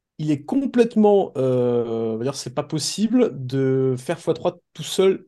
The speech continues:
que vous. Donc, vous avez aussi la question de, « Tiens, c'est marrant, euh, où est-ce que je veux aller, comment je veux y aller ? » Et il y a ce qu'on appelle de l'amélioration incrémentale, qui est un peu ce que je viens d'expliquer,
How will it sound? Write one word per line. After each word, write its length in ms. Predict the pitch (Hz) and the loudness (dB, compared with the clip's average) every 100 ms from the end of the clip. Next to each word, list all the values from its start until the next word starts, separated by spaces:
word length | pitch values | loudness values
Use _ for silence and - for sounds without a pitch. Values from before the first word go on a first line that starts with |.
| _ 135 - | _ -12 -6
que 80 | |
vous. 180 | 180 143 127 _ _ _ _ _ _ _ _ | -4 -4 -10 _ _ _ _ _ _ _ _
Donc, 200 | 165 175 | 4 4
vous 180 | 143 156 | 4 4
avez 160 | 165 | 6
aussi 240 | 208 214 220 | 6 4 2
la 100 | 185 | 2
question 460 | 175 170 - 233 | 0 -4 0 0
de, « 320 | 190 180 208 240 | 0 0 0 -2
Tiens, 200 | - 202 | -4 -4
c'est 160 | - 147 | -4 -4
marrant, 400 | 147 156 208 269 _ _ _ _ | -2 -2 -4 -8 _ _ _ _
euh, 300 | - 131 127 127 | -8 -4 -4 -2
où 100 | 170 | -2
est-ce 120 | 185 | -2
que 80 | 190 | -4
je 100 | 151 | -2
veux 60 | |
aller, 180 | 175 175 | 0 -2
comment 220 | 175 165 | -2 -4
je 80 | 160 | -4
veux 120 | 135 | -4
y 60 | 151 | -2
aller ? » 340 | 151 180 254 - _ _ _ _ | 0 0 0 -6 _ _ _ _
Et 40 | 147 | -6
il 40 | |
y 20 | 143 | -6
a 40 | |
ce 80 | 139 | -4
qu'on 140 | 160 | -2
appelle 280 | 151 160 180 | -2 0 0
de 80 | 135 | 0
l'amélioration 580 | 143 170 170 165 160 170 | 0 0 0 -2 -4 -8
incrémentale, 520 | - 147 147 170 160 | -6 -6 -2 -2 -2
qui 100 | 139 | -2
est 40 | |
un 100 | 127 | -4
peu 120 | 127 | -4
ce 60 | 165 | -6
que 100 | 151 | -4
je 40 | |
viens 80 | 131 | -2
d'expliquer, 540 | 131 127 131 127 151 | -2 -4 -8 -6 -4